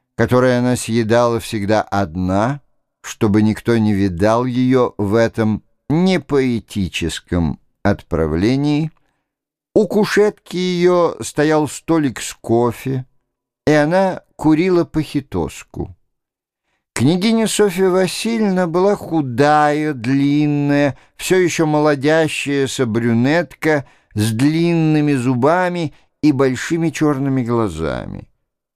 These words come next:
Говорили дурное про ее отношения с доктором. Нехлюдов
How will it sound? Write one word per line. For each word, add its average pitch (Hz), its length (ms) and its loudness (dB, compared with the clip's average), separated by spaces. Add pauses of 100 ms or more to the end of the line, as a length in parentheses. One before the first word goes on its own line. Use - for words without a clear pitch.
(440)
Говорили 180 580 2
дурное 180 1000 0
про 165 320 -4
ее 170 320 2
отношения 160 760 -2
с 135 120 -6
доктором. 85 920 -4 (640)
Нехлюдов 165 960 0